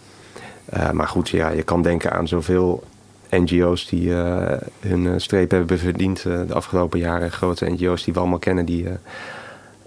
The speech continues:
die ook een mening hebben over het beleid wat in de D T B besproken wordt. Ontwikkelingssamenwerking, exportkredietverzekeringen, ehm, het, het vestigingsklimaat. Het is ook, eh,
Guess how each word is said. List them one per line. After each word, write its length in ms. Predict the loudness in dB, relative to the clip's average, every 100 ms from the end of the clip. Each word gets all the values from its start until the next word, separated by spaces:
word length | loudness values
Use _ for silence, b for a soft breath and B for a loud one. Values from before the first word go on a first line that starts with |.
| -12 -4
die 200 | 2 4
ook 200 | 4 4
een 140 | 6 6
mening 340 | 6 4 2
hebben 240 | 0 0
over 380 | 2 2 2 0 0
het 140 | 0
beleid 360 | 2 4 2 2
wat 180 | -2 0
in 140 | 0
de 180 | 0 -2 -6 -2 2 4
D 20 |
T 120 | 4
B 200 | 2 2
besproken 380 | 0 2 2 2
wordt. 140 | 2
Ontwikkelingssamenwerking, 1120 | 2 2 2 2 2 2 2 2 0 0 -2 0
exportkredietverzekeringen, 1160 | -2 -2 -4 -2 -2 0 2 2 2 0 -2 B B B B B B
ehm, 640 | -4 0 0 0 -2 -2 -4 -2
het, 380 | 0 0 -2 0
het 200 | 2 2
vestigingsklimaat. 1600 | 0 0 0 0 0 0 -6 -2 0 0 2 4 4 2 -2 -4
Het 180 | 0 2
is 200 | 2 4
ook, 340 | 2 2 -4 -12 -20 -20 -20 -20 -16
eh, 80 | -6